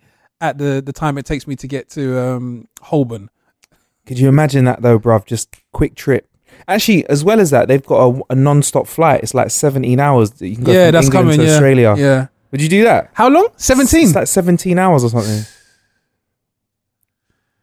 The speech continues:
Speaker 1: That is just, um, that flight is just, that, that airline should be called, uh, uh, Deep Flight Thrombosis. <laughs> Because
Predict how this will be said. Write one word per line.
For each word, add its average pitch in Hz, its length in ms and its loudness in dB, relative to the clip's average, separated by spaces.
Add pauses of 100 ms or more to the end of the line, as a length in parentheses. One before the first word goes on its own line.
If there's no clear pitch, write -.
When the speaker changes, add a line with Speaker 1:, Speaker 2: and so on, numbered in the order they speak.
(220)
Speaker 1:
That 147 220 -6
is 127 200 -6
just, 123 380 -10
um, 117 720 -8 (400)
that 165 160 -8
flight 143 340 -4
is 123 80 -14
just, - 220 -14 (160)
that, 185 160 -12 (100)
that 208 220 0
airline 175 320 2
should 151 160 -6
be 143 100 -4
called, 135 420 -4
uh, 131 320 -2 (560)
uh, 127 200 -8 (400)
Deep 170 200 0
Flight 160 360 -2
Thrombosis. 147 1000 -4 (480)
<laughs> - 40 -20 (480)
Because 214 420 -2